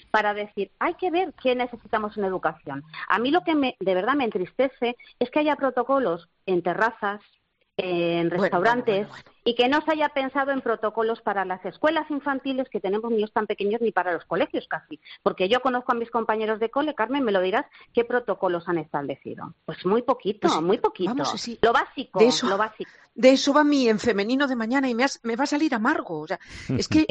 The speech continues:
Speaker 2: yo estoy
Speaker 1: Exacto.
Speaker 2: indignada, indignada
Speaker 1: Y además
Speaker 2: ante
Speaker 1: responsables
Speaker 2: lo
Speaker 1: los directores,
Speaker 2: Sí.
Speaker 1: lo sabes, la
Speaker 2: Sí,
Speaker 1: responsabilidad
Speaker 2: sí,
Speaker 1: del
Speaker 2: claro que sí, claro que
Speaker 1: establezcamos
Speaker 2: sí.
Speaker 1: del director. Eso no tenemos por qué asumirlo.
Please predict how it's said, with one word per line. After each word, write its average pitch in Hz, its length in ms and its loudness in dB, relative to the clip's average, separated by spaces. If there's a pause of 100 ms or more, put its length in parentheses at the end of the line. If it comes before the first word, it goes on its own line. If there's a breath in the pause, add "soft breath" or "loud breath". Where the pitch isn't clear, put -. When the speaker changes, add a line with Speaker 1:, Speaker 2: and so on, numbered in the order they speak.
(100)
Speaker 2:
yo 214 100 2
estoy 330 260 4
Speaker 1:
Exacto. 175 180 -2
Speaker 2:
indignada, 185 600 2
indignada 202 800 0
Speaker 1:
Y 208 80 0
además 202 360 2
Speaker 2:
ante - 60 2 (200)
Speaker 1:
responsables 247 420 0
Speaker 2:
lo - 80 2
Speaker 1:
los 311 100 0
directores, 214 520 -2
Speaker 2:
Sí. 202 180 -6
Speaker 1:
lo 196 160 -2
sabes, 262 460 -2
la 180 160 0
Speaker 2:
Sí, 180 60 -6
Speaker 1:
responsabilidad 196 560 0
Speaker 2:
sí, 262 40 4
Speaker 1:
del 311 80 -2
Speaker 2:
claro 170 240 0
que 285 140 -2
sí, 294 400 -4
claro 180 340 0
que 311 80 0
Speaker 1:
establezcamos 349 120 -4
Speaker 2:
sí. 403 80 -2
Speaker 1:
del - 260 -18 (120)
director. 208 340 -4 (280)
Eso 277 260 -6
no 427 100 2
tenemos 240 300 -2
por 214 120 -6
qué - 80 -4
asumirlo. 170 600 -2